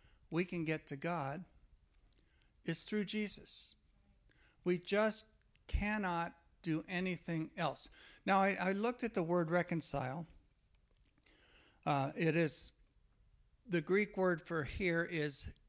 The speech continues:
katallasso. Told you pos was easy. And it means to change,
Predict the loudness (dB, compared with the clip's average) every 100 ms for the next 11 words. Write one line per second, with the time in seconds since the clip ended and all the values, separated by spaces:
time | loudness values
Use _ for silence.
0 | -20 -4 2 2 2 -2 0 0 0 -2
1 | -4 -6 -10 -20 -20 _ _ _ _ -4
2 | -2 -2 -4 -6 -8 -8 -10 -12 -12 -12
3 | -10 -12 -14 _ _ _ _ _ _ _
4 | _ _ _ _ _ -16 0 2 4 2
5 | 2 0 -2 -2 2 2 4 2 0 -4
6 | -10